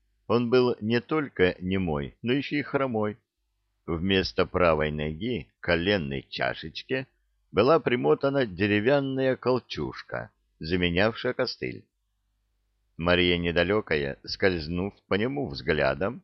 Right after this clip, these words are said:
неодобрительно покачала головой. «Прошу». Ванюша услужливо распахнул дверь кареты и помог сестричке забраться внутрь. «Трогай!» крикнул он кучеру,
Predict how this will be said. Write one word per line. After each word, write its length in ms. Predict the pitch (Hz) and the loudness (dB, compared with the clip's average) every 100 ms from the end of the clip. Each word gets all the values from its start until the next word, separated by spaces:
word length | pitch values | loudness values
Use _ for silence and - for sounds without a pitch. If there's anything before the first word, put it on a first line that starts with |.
| _ _ _ _ | _ _ _ _
неодобрительно 840 | - 80 73 73 80 104 - 135 139 | -4 -2 0 0 -2 -4 -4 -4 -2
покачала 680 | - 110 113 - 76 76 87 | -2 -2 -2 -2 0 0 0
головой. 560 | 85 92 104 65 60 - _ _ _ _ _ _ _ _ _ | 0 -2 -2 -4 -8 -12 _ _ _ _ _ _ _ _ _
«Прошу». 580 | 76 76 69 - 101 147 _ _ _ _ _ _ _ | 2 2 2 2 2 2 _ _ _ _ _ _ _
Ванюша 520 | 69 78 80 85 80 | 0 0 0 -2 -2
услужливо 840 | 78 - 80 107 127 117 117 113 113 _ _ _ | -2 -4 -2 0 0 -2 -2 0 -2 _ _ _
распахнул 680 | 87 90 - 90 - 87 87 | 0 0 2 -2 0 -2 -4
дверь 260 | 80 82 78 | -2 -4 -2
кареты 720 | 82 92 143 135 76 69 - _ _ _ _ _ _ | -2 0 0 -2 -4 -6 -8 _ _ _ _ _ _
и 100 | 87 | -4
помог 380 | 85 135 185 190 | 2 4 4 2
сестричке 680 | - 127 - 135 165 - 143 | -2 -4 -2 -2 -2 -6 -2
забраться 600 | 120 107 117 139 - 147 | 0 4 2 2 -2 -4
внутрь. 640 | 143 117 78 - 69 73 - _ _ _ _ _ _ _ _ _ | -2 -4 -4 -2 -4 -4 -12 _ _ _ _ _ _ _ _ _
«Трогай!» 840 | 90 98 95 82 76 78 80 78 _ _ _ _ _ - | 4 8 8 8 4 2 0 -6 _ _ _ _ _ -2
крикнул 460 | 87 82 87 85 | 0 0 0 0
он 120 | 82 | 0
кучеру, 680 | 80 98 131 - 113 113 113 | -2 -2 -2 0 0 0 -2